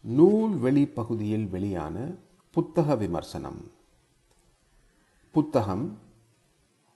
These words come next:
இரு தொகுதிகளில் வெளியான குட்டி ரேவதி கதைகள். வெளியீடு எழுத்துப் பிரசுரம்,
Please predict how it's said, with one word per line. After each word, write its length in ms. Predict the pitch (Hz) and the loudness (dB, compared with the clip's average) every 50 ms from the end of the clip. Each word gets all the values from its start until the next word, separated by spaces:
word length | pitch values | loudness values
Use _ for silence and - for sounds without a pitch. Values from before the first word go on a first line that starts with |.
| _ _ - | _ _ 0
இரு 260 | 131 143 170 208 185 | 4 4 4 4 4
தொகுதிகளில் 680 | - 175 165 147 165 170 160 160 143 143 139 139 131 127 | 6 6 6 8 8 6 6 6 4 4 2 2 2 2
வெளியான 600 | 110 107 107 104 101 95 90 87 90 117 147 170 - - - - | 2 0 2 2 0 -2 -2 -4 -4 -6 -6 -6 -8 -14 -18 -8
குட்டி 380 | - 180 170 175 - - 190 175 | -4 -4 -2 -2 0 2 2 4
ரேவதி 460 | 143 120 113 110 110 - - 110 107 | 6 4 4 4 2 -2 -4 -6 -6
கதைகள். 540 | - - 92 85 82 82 87 - - - - - _ _ _ _ _ _ _ _ _ _ _ _ _ _ _ _ _ _ - | -4 -6 -4 -4 -4 -6 -6 -10 -12 -12 -16 -20 _ _ _ _ _ _ _ _ _ _ _ _ _ _ _ _ _ _ -8
வெளியீடு 680 | - 104 123 156 196 190 165 131 98 95 98 123 147 165 - - - | -2 2 2 2 4 4 4 2 4 2 0 0 -2 -4 -8 -12 -6
எழுத்துப் 520 | 98 104 123 151 170 170 - 170 165 - - | 0 4 6 6 6 6 6 4 2 2 2
பிரசுரம், 460 | 110 107 - 101 85 76 69 67 | -4 -2 -2 -2 -6 -6 -6 -8